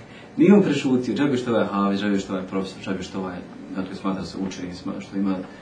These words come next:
kažem, ugledno mjesto u društvu, ali Hulil Haq nije prešutio da u toj situaciji ga opomeni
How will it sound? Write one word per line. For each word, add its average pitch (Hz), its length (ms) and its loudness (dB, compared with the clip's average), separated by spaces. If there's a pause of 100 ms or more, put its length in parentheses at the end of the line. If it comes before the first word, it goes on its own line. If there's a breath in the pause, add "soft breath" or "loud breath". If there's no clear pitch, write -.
(120 loud breath)
kažem, 92 220 -4 (200)
ugledno 95 260 2
mjesto 95 300 0
u 87 40 -8
društvu, 95 420 -2 (440 loud breath)
ali 101 200 -4
Hulil 131 220 4
Haq - 180 -4 (460 loud breath)
nije 131 260 4
prešutio 113 460 -2
da 98 80 0
u 98 60 -2
toj 101 120 -4
situaciji 95 520 -8
ga - 60 -12
opomeni 113 560 4